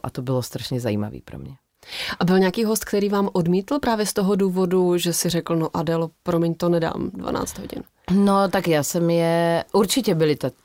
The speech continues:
Speaker 1: tací, já jsem, eh, tam třeba chtěla, Dan-, Dana Nekonečného jsem nestihla,
Speaker 2: Hmm.
Speaker 1: eh, to-, toho jsem taky oslovo-, nebo jsme oslovovali. A jo, byli tací, no, ale tak to, ono to není úplně pro každýho.
Speaker 2: Není to
Speaker 1: Já jsem
Speaker 2: jednoduchý.
Speaker 1: třeba jako byla úplně v šoku, že ten Kalousek jako řekl, jo.
Speaker 2: <laughs>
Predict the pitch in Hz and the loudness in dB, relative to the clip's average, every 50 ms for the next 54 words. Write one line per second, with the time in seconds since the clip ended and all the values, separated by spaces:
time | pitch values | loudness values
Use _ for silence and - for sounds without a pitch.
0 | _ - 156 135 - - - 143 139 156 196 202 180 160 - 185 180 165 165 156 | _ -6 -6 -6 -6 -6 -4 -2 0 0 0 0 0 0 0 0 0 2 0 0
1 | - - 156 143 139 - 143 139 135 - - 156 147 156 147 - - 165 - 165 | 0 0 0 -2 -2 -2 -4 -4 -4 -4 -4 -2 -2 -2 -2 -2 -2 -2 0 0
2 | 165 160 180 175 180 180 185 180 - 185 208 202 208 202 202 190 - 208 196 190 | 2 2 2 2 2 2 0 0 0 0 0 2 2 2 0 0 0 0 0 0
3 | 180 - - 190 180 175 170 - 175 170 160 160 - - - 180 165 170 165 160 | -2 0 0 0 2 2 2 0 0 2 2 0 -2 -2 -2 0 2 2 2 2
4 | 160 165 196 220 - 220 214 208 202 196 196 214 - - _ _ - - 165 170 | 2 0 -2 -2 -2 0 0 0 0 -2 -2 -6 -8 -16 _ _ -4 0 2 2
5 | 175 175 175 175 175 175 175 175 175 175 175 175 175 175 _ _ _ _ _ _ | 4 4 2 2 2 2 2 2 2 2 0 0 -2 -4 _ _ _ _ _ _
6 | _ - 170 165 170 165 165 - - 170 165 165 160 - 165 185 170 160 - 180 | _ -2 0 2 2 0 0 0 -2 -2 -2 -2 -4 -4 -4 -2 -2 -2 -2 -2
7 | - 175 - - 185 175 165 165 - - 175 170 147 165 156 147 151 - - 170 | -2 -2 -2 -2 -2 -2 -2 -2 -2 -2 -2 -2 0 0 0 0 0 -2 0 -2
8 | 156 - - - - 170 165 170 170 170 165 170 170 165 170 175 180 180 185 185 | 0 0 -2 -2 0 2 2 4 2 2 2 2 2 2 2 2 2 0 -2 -4
9 | - - - - - _ _ _ _ _ _ _ _ - 180 175 170 170 170 165 | -6 -14 -20 -20 -20 _ _ _ _ _ _ _ _ -2 0 2 2 2 2 0
10 | - - 190 196 196 180 170 151 160 160 151 143 - 160 143 - - - 151 151 | 0 2 2 4 4 4 4 2 2 2 0 0 0 -2 -4 -4 -4 -4 -4 -2
11 | 139 135 131 147 175 170 - - - - 143 143 139 - - - - - - 147 | -2 -2 -2 -2 -4 -6 -8 -8 -4 -2 -2 -2 -2 -4 -6 -12 -12 -6 -4 -2
12 | 135 143 143 143 131 - 143 139 131 131 165 233 226 - 165 147 - 147 131 - | 0 0 0 0 0 0 -2 0 0 2 0 0 0 0 -2 0 0 -2 -2 0
13 | 143 143 196 190 - - - - - - 196 147 - - 170 147 139 139 131 131 | 0 2 2 2 2 2 2 2 2 2 0 0 0 0 0 0 2 2 2 2
14 | 127 - 151 147 139 143 147 131 - 160 147 - 151 147 147 139 - - - 262 | 0 0 -2 -2 0 2 0 2 0 -2 -2 -2 0 0 0 -2 -2 -2 -2 -2
15 | 254 - 190 160 165 151 - 143 139 - 131 123 113 113 - - 120 - - - | -2 -2 -2 -2 -2 -2 -2 -4 -4 -4 -2 -2 -4 -4 -4 -8 -10 -10 -10 -10
16 | 240 - 139 208 170 - 240 180 123 113 - - 233 | -8 -4 -2 -2 -2 0 0 0 0 0 0 0 -2